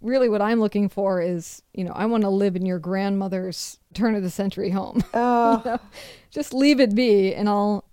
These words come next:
Speaker 1: be with all her antiques and stuff. I don't know. I just found that, that, that was another interesting thing about living there, was how much,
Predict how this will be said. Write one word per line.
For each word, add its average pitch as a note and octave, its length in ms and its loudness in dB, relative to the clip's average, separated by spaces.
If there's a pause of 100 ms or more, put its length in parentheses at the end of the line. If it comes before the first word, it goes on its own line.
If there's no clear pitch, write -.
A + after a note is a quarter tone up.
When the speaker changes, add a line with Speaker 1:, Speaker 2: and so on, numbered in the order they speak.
Speaker 1:
be G#3+ 160 -4
with G3 140 -4
all F#3+ 160 -2
her F3 200 -8
antiques F#3 640 -6
and - 120 -14
stuff. - 280 -14 (680)
I C#4+ 80 0
don't D#4 120 -2
know. C4 180 0
I G3+ 120 2
just A3+ 200 -2
found G#3+ 220 2
that, F#3+ 140 -2
that, G3 320 -2
that G#3 200 -4
was F#3+ 120 -4
another F#3+ 260 -2
interesting F3+ 420 -2
thing F3+ 160 -2
about F3 180 -6
living F3+ 280 -6
there, D#3+ 180 -12
was F3+ 140 -8
how G3 160 -2
much, F#3+ 260 -4